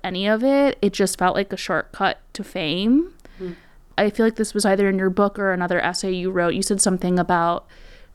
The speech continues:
Speaker 1: the idea that even when everyone was laughing at them, to you, you still felt like they were winning. I
Speaker 2: Yes.
Speaker 1: really identify with that because, and I was, I was thinking about that today. I was like, "Why did fame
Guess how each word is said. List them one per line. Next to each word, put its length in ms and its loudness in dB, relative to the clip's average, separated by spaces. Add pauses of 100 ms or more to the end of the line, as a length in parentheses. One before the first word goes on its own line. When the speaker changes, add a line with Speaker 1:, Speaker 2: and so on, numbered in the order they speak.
Speaker 1:
the 180 2
idea 520 2
that 220 0
even 260 0
when 80 2
everyone 280 0
was 140 -4
laughing 320 0
at 120 -2
them, 160 2
to 120 -6
you, 180 -4
you 120 0
still 200 0
felt 180 0
like 120 0
they 120 0
were 140 2
winning. 600 4
I 100 2
Speaker 2:
Yes. 180 0
Speaker 1:
really 840 4
identify 540 0
with 200 0
that 380 -2 (540)
because, 280 2
and 140 4
I 80 2
was, 260 -2
I 40 2
was 120 0
thinking 320 4
about 220 2
that 180 -4
today. 720 0
I 120 -6
was 100 -6
like, 220 -8
"Why 180 2
did 180 -2
fame 800 0